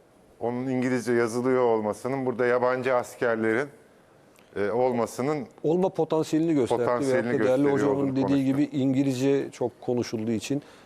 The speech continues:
Speaker 2: e, ondan kaynaklı da olabilir. Fakat şunu biliyoruz ki, e, Amerikan askeri personelinin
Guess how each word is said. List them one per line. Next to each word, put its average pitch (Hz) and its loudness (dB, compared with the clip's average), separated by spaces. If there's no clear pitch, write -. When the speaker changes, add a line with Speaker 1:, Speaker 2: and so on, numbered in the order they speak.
Speaker 2:
e, 101 0
ondan 131 0
kaynaklı 110 -2
da 107 0
olabilir. 101 0
Fakat 147 -2
şunu 156 -2
biliyoruz 120 -2
ki, 160 -2
e, 120 0
Amerikan 135 -2
askeri 139 -2
personelinin 113 -2